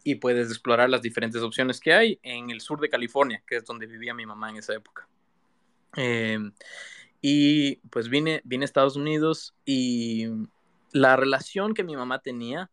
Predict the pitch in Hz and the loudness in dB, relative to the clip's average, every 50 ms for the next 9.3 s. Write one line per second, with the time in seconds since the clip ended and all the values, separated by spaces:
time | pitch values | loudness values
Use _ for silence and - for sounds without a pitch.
0 | _ - 117 113 113 110 110 107 104 107 107 107 - 113 - - 123 127 120 - | _ -16 -12 -10 -8 -8 -8 -10 -10 -12 -12 -8 -8 -8 -4 -4 -2 -2 -2 -2
1 | 127 117 113 - - - - 110 - 107 - - - 156 165 165 160 _ - - | -2 -4 -4 -6 -8 -10 -8 -8 -8 -8 -8 -2 0 2 2 2 0 _ -14 -20
2 | - - _ - 160 175 185 190 196 196 185 156 139 139 123 131 143 143 135 123 | -20 -20 _ -4 0 2 4 4 4 2 0 -2 -2 -4 -8 -10 -6 -4 -4 -4
3 | 113 - _ 113 120 127 127 143 151 151 147 127 110 - _ - 104 101 - - | -6 -8 _ -20 -18 -8 -2 0 2 2 2 0 -2 -8 _ -14 -16 -16 -16 -18
4 | - - - - - 131 127 127 123 113 120 120 - 131 123 123 120 120 117 117 | -20 -20 -14 -6 -4 -2 0 0 0 0 -2 -4 -2 -2 0 2 2 2 2 0
5 | 110 - _ - 120 110 110 _ _ - 113 117 117 123 127 131 120 117 117 113 | -2 -4 _ -6 -6 -6 -6 _ _ -2 -2 -2 0 -2 0 2 0 0 0 0
6 | 110 123 120 123 123 117 117 120 123 123 120 - 123 117 120 _ _ _ - _ | 2 4 4 4 4 0 -2 -4 -4 -4 -4 -4 -6 -6 -6 _ _ _ -20 _
7 | _ - 127 117 110 110 107 104 104 98 - - - - 123 120 113 110 110 113 | _ -8 -6 -4 -4 -4 -6 -6 -8 -10 -12 -8 0 2 4 4 4 4 2 0
8 | 113 - - 175 170 160 147 135 135 143 _ - 123 113 110 110 107 104 107 117 | -4 -4 0 2 4 4 4 4 2 0 _ -8 -8 -8 -8 -10 -10 -10 -6 -4
9 | 120 123 123 123 120 | -2 -2 -2 -2 -6